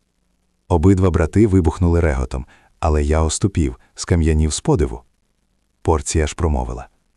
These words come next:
«Таточку, він каже, в тебе не знайдеться такої посади, щоб йому підійшла. Ну як мені це слухати?» «Серденько моє, то це твій тато?»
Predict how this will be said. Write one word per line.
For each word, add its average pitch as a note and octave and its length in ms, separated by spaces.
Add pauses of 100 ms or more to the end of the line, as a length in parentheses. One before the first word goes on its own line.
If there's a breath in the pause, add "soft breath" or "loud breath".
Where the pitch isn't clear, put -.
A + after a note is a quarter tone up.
(180)
«Таточку, - 540 (220 soft breath)
він F#2 200
каже, E2+ 280
в D#2+ 60
тебе E2+ 260
не D#2+ 120
знайдеться D#2 480
такої E2+ 340
посади, E2+ 440
щоб F2 220
йому F#2+ 220
підійшла. C2+ 500 (280 soft breath)
Ну B2+ 160
як A2 300
мені D2 180
це - 140
слухати?» - 460 (840)
«Серденько F#2+ 720
моє, C2+ 300 (260 soft breath)
то F2+ 120
це - 180
твій F#2 260
тато?» D#2 460